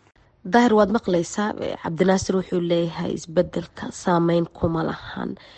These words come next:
een, howlgalka waddanka ka socda. Mar kastana waa mid muhiim u ah shaqada, eh, sida ay ku dhaqaaqi lahayd. Adigana waxaad qabtaa inuu caqabad ku yahay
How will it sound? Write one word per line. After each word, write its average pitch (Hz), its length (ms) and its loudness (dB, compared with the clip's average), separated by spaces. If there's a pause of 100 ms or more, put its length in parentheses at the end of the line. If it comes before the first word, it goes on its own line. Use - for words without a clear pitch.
(300)
een, - 260 -4
howlgalka 165 760 0
waddanka 160 460 -4
ka - 160 -12
socda. - 480 -10 (540)
Mar 196 140 2
kastana 165 480 -4
waa 156 200 -2
mid 170 220 -2 (160)
muhiim 170 420 2
u 165 140 0
ah - 220 -10
shaqada, - 580 -4 (200)
eh, - 240 -6
sida 196 220 -2
ay 160 80 2
ku - 140 -8
dhaqaaqi - 480 -6
lahayd. - 240 -8 (420)
Adigana 233 300 6
waxaad 202 240 -2
qabtaa - 400 -4
inuu 202 320 0
caqabad 196 500 0
ku - 180 -6
yahay - 440 -6